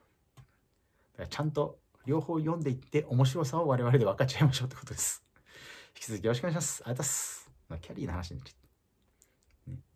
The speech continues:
でも彼女もすごいですよ。努力して才能ある人だと僕は思ってます。じゃあ続けて参りましょう。お、これ来たな。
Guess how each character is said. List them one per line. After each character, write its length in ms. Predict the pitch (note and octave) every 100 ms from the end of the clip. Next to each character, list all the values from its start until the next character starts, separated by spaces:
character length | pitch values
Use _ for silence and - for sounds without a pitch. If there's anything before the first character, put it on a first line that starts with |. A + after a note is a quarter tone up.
| _ _
で 60 | G2
も 60 |
彼 160 | D#3 F3
女 100 | A2+
も 260 | E2 C#2 - _ _ -
す 100 | -
ご 100 | D3
い 40 | G#3
で 60 |
す 60 | -
よ。 140 | C3+ - -
努 120 | -
力 160 | G#2+ -
し 80 | -
て 60 |
才 220 | - G#2+ G#2+
能 280 | G#2 G#2+ -
あ 100 | C#3
る 100 | C3+
人 160 | C3 C3+
だ 60 |
と 100 | -
僕 180 | G2 G2+
は 40 | G#2
思 80 |
っ 20 | C3
て 80 |
ま 80 | F#2+
す。 180 | - - _ _ _ _ _ - - - _ _ _ -
じ 80 | E3+
ゃ 20 |
あ 20 |
続 160 | - A#2
け 100 | -
て 80 | E2+
参 160 | F#2
り 80 | D#3+
ま 60 | F3
し 80 | -
ょ 120 | - - _ _ - - _ _
う。 60 | -
お、 200 | C3 A2
こ 120 | -
れ 80 | A2
来 120 | -
た 100 | C3+
な。 200 | A#2+